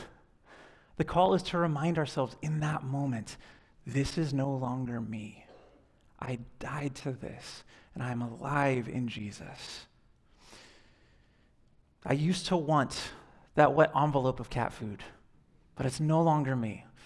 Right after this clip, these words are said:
But even more importantly, I used to want, I used to want this sin, but that no longer defines me. I used to be held captive to this,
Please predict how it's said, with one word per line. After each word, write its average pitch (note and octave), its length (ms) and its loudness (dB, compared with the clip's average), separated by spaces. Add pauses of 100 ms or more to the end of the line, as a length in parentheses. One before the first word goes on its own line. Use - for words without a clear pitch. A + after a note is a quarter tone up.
(720)
But F3+ 120 6
even G#3 180 8
more E3 260 6
importantly, C3+ 460 2
I C3+ 80 2
used E3+ 340 2
to E3 120 -6
want, D3 760 0 (1080)
I - 60 -10
used C#3+ 220 -8
to - 80 -6
want D3 440 -2
this C#3 160 -6
sin, C3 420 -4
but - 140 -8
that D3 180 -2
no D3+ 200 -2
longer E3 440 0
defines C3 480 -4
me. B2+ 80 0
I C3 80 2
used F3+ 240 2
to F#3 60 -2
be E3+ 80 0
held D3+ 240 2
captive D#3+ 760 -2
to C#3+ 220 -4
this, A2+ 200 -6